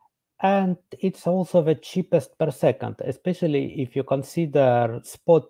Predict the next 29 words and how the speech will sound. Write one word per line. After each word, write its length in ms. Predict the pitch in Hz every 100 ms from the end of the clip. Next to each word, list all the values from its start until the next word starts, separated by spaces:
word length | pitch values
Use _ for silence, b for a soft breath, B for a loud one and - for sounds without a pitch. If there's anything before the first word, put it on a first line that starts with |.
| _
virtual 440 | 135 135 117 127 120
machines, 640 | 123 117 - 123 123 -
which 220 | 131 131
can 160 | - 123
be 120 | 131
terminated 720 | 123 139 131 120 120 117 110
at 160 | 120 117
any 240 | 135 123
time, 420 | 127 160 196 214 214 _ _ _ _ _ _ _ _
or 340 | 143 147 147 -
if 220 | 170 -
you 120 | 147
do 360 | 127 156 156 135
committed 420 | 135 143 139 120
use 260 | 139 135 123
discounts 680 | 123 - - 175 175 - - -
and 300 | 123 117 113 _ _
you 120 | 127
say 280 | 120 143 131
that 200 | 117 110 -
you, 100 | 113
for 140 | 104 110
example, 420 | 104 123 107 107
buying 340 | 104 120 104 - _
ten 280 | 127 117 113 -
cores 400 | 147 127 110 -
for 240 | 110 104
three 180 | - 113
years. 500 | 101 92 - - -